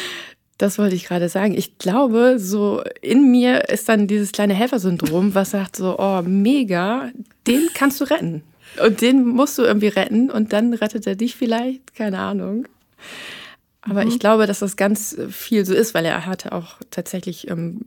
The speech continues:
Speaker 1: Probleme mit seinem Selbstwert.
Speaker 2: Ach.
Speaker 1: Nicht, dass es bei mir nicht so wäre,
Speaker 2: Mhm.
Speaker 1: aber, ähm, was er mir dann auch gesagt hat, so, "Kann ich so rausgehen? Kann ich die Hose anziehen? Passt die Jacke dazu?" Und,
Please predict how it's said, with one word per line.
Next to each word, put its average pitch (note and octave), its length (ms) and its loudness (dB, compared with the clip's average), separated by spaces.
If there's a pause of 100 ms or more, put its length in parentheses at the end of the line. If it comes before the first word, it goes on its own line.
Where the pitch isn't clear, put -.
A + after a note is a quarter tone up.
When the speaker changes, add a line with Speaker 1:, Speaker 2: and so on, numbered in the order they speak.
(120)
Speaker 1:
Probleme F#3 340 0
mit E3 180 0
seinem D#3 360 -4
Selbstwert. G#3+ 720 -4 (280)
Speaker 2:
Ach. G3+ 240 -4 (260)
Speaker 1:
Nicht, A3 200 6
dass G#3 100 4
es F#3 80 -2
bei F3+ 100 0
mir D#3+ 140 -2
nicht A3 180 -2
so A#3 160 -4
wäre, C4+ 340 4
Speaker 2:
Mhm. G#3 220 -4 (420)
Speaker 1:
aber, G3 540 2
ähm, F#3 400 0
was F#3+ 180 -4
er F#3+ 120 0
mir G3+ 80 2
dann F#3 120 2
auch - 140 -8
gesagt E3+ 380 -10
hat, F3+ 120 -6
so, F3 300 -6
"Kann F3 160 -10
ich E3+ 100 -12
so - 80 -10
rausgehen? F#3 520 -2
Kann F3 120 -8
ich - 60 -20
die E3+ 100 -10
Hose F#3 240 -2
anziehen? F3 500 -4
Passt E3 220 -14
die F3 60 -10
Jacke D#3+ 180 -12
dazu?" G3+ 520 -4
Und, E3 280 -6